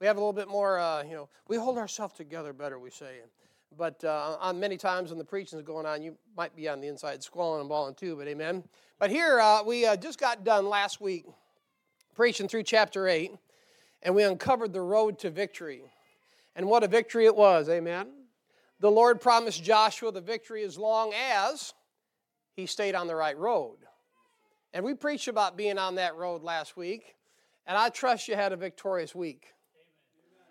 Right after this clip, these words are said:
And let me say, if you didn't, you can get up, back on the road at any time. Amen. The, the point of the whole thing is to stay on the right road. And you know what Paul says at the end of, uh, the book of Ephesians? He says, "And having done all,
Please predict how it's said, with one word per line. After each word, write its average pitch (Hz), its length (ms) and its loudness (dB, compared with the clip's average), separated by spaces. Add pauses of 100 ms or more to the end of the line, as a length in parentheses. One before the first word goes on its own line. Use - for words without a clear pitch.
(180)
And 156 80 -16
let 214 100 0
me 262 60 -2
say, 247 200 0
if 214 80 -6
you 262 80 -6
didn't, 254 320 2 (400)
you 170 120 -14
can 170 100 -10
get 165 120 -6
up, 170 220 -8
back 175 260 -2
on 202 160 0
the 226 60 -2
road 196 300 0
at 160 100 -8
any 170 220 -6
time. 165 480 -4 (680)
Amen. 208 240 -2
The, 190 100 -8
the 185 140 -4
point 311 280 0
of 269 40 -2
the 240 80 2
whole 254 200 2
thing 254 340 0
is 165 120 -4
to 175 80 -8
stay 226 280 -2
on 233 100 0
the 226 80 -2
right 220 260 4
road. 185 360 -2
And 240 100 -20 (440)
you 294 120 0
know - 80 6
what 262 100 4
Paul 247 280 6
says 240 280 0
at 220 120 -4
the 220 140 -6
end 226 200 0
of, 196 240 0 (320)
uh, 175 220 2
the 175 100 -10
book 208 220 -2
of 185 100 -6
Ephesians? 220 640 -6
He 233 100 -8
says, 202 360 -4 (260)
"And 175 100 -10
having 269 480 0
done 262 240 2
all, 208 580 6